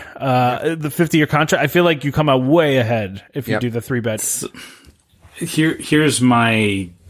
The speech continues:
Speaker 3: only take.
Speaker 2: Unless you just truly don't want the three bedroom.
Speaker 3: That,
Speaker 1: Yeah.
Speaker 3: that's my thing, is
Speaker 1: Yeah.
Speaker 3: that I don't, I don't have any need for a three bedroom. Like, my, my family is three. Like, there, there's three of us.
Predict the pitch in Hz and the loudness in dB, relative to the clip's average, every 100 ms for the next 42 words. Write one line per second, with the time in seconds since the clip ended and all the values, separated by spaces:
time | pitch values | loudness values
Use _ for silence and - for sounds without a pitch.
0 | - 110 104 101 95 85 82 82 _ - | -6 -4 -2 -4 -4 -6 -10 -14 _ -4
1 | 120 101 117 107 120 110 - - 131 110 | -2 0 0 0 2 0 -2 0 4 4
2 | 101 92 90 90 87 - - 92 85 - | 2 0 0 -2 -2 -10 -6 -4 -6 -12
3 | - - 123 135 151 139 147 - 139 131 | -16 -10 -2 0 0 0 -2 0 2 2
4 | 127 143 120 127 - 95 - 101 107 92 | 2 2 2 0 -2 -2 -2 0 0 0
5 | 107 104 101 - - - _ - 113 135 | 0 0 -2 -4 -6 -8 _ -2 2 2
6 | 127 - 117 104 110 104 98 92 98 101 | 0 -2 -2 -2 -2 0 0 0 -2 -2
7 | - 90 - 101 90 - 85 73 - 82 | -4 -6 -4 -6 -4 -4 -4 -6 -8 -10
8 | 80 - 90 95 104 104 - - - - | -10 -8 -4 0 0 0 -4 -16 -20 -14
9 | - 95 107 - 120 120 120 110 104 - | -4 -2 0 0 2 4 4 2 2 0
10 | - 113 - - - 73 82 76 71 - | 0 -2 -4 -10 -14 -10 -8 -8 -8 -14
11 | - 87 82 85 - - 135 107 78 78 | -12 -8 -6 -4 -4 2 2 2 -2 -2
12 | - | -4